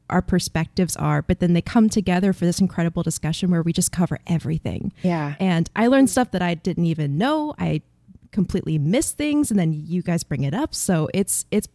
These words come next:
Speaker 1: so balanced, and I think it's super appropriate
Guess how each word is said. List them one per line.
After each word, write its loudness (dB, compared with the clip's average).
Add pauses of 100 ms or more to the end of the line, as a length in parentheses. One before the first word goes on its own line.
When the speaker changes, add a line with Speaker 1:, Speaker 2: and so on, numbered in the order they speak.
(120)
Speaker 1:
so 0
balanced, -2
and 0 (200)
I 2
think 2
it's -4 (680)
super 0
appropriate -2